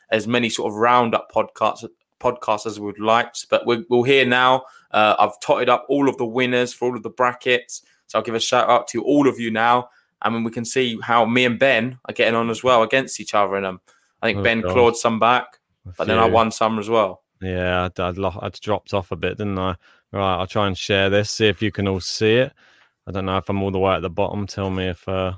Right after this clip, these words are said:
Speaker 2: oh.
Speaker 1: No, just keep going down. So this one to start off with is the A T P one, uh, Wimbledon. Uh, w-, the, the winner was Matt Mood, Matt Mahmood. Uh, we have
Speaker 2: Yeah.
Speaker 1: reached out to him for his prize. That's great. Djokovic won that, and I was able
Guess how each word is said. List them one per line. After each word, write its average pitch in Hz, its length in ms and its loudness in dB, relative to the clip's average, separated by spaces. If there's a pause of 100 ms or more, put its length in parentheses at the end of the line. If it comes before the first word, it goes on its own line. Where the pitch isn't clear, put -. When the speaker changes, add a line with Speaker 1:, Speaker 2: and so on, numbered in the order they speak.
(140)
Speaker 2:
oh. 95 100 -6
Speaker 1:
No, 110 200 -4
just - 120 -12
keep 117 220 -2
going 113 240 2
down. 127 280 4
So 120 120 -6
this 135 180 0
one 127 160 4
to 120 80 -2
start 127 320 4
off - 80 -8
with 123 180 -2
is 120 200 2
the 113 320 4
A 131 160 -2
T 123 260 -8
P 131 260 2
one, 131 320 4 (140)
uh, 110 340 4
Wimbledon. 139 680 4 (240)
Uh, 110 200 4
w-, 110 220 -2
the, 110 160 -2
the 110 120 -4
winner 120 240 2
was 110 180 -2
Matt 117 320 -2
Mood, 123 460 -2 (100)
Matt 127 220 -4
Mahmood. 127 500 -4 (320)
Uh, 104 180 2
we 117 60 6
have 113 120 4
Speaker 2:
Yeah. 113 80 0
Speaker 1:
reached 120 260 2
out 117 220 2
to 123 80 0
him 117 120 0
for 107 160 -8
his 98 100 -8
prize. 120 440 2
That's 113 120 -8
great. 120 520 -2
Djokovic 110 500 -6
won 113 180 0
that, 113 200 -2
and 104 80 -6
I 110 100 2
was 104 400 -10
able 117 480 -2